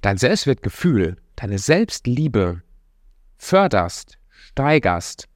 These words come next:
daran arbeitest, desto weniger Raum, destruktiver Raum ist dafür das innere Küken. Wie kannst du das machen?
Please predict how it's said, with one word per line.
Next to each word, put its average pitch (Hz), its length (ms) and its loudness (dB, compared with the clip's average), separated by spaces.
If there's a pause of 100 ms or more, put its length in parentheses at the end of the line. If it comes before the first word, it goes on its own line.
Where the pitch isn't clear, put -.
(540)
daran 107 300 2
arbeitest, 117 600 2
desto 147 300 -4
weniger 170 480 2
Raum, 135 480 2 (220)
destruktiver 135 600 2
Raum 104 320 4
ist - 160 -4
dafür 101 180 -4
das 113 120 -2
innere 87 280 -4
Küken. 95 320 -2 (1900)
Wie 143 80 -10
kannst 208 220 -2
du 175 60 0
das 127 160 -4
machen? 117 260 -2